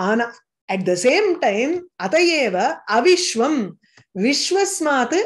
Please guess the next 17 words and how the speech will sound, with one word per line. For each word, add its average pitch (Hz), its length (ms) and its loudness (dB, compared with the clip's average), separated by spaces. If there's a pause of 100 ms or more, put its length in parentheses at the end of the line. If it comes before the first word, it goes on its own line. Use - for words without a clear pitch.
அன்யத். 233 880 -2
It 254 80 -4
is 247 220 -2
not 330 200 0 (560)
a, 262 140 -2 (140)
of 330 440 2
the 302 120 6
world. 208 400 2 (1300)
It 247 160 4
is 294 180 2
not, 285 200 2
இ-, 285 260 -2
இ-, 262 180 0
அது 254 280 0
வந்து 339 520 0
உலகத்துக்குள்ள 370 880 2
இல்ல. 269 400 -2